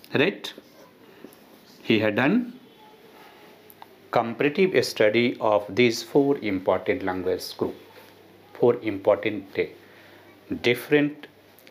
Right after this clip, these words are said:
language group people. On the basis of that study, he said that language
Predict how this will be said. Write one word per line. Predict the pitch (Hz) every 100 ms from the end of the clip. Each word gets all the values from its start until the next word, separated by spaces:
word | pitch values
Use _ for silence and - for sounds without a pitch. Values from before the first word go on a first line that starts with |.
| -
language | 98 107 110 123 120 - - - _ _ - - 90
group | 104 98
people. | - 95 - - - - - - - - - _ - - - - - - - - - - - -
On | 131 180
the | 208
basis | 165 123 - 92
of | - -
that | 85 92 - 98
study, | - - 76 85 73 - - - - - - _ - - - - - - _ _ - -
he | 139
said | 139 - 85 -
that | - - - _ - - - - - - _ - - - - _ - - - - - - - - - _ - -
language | 104 120 147 180 175 - - -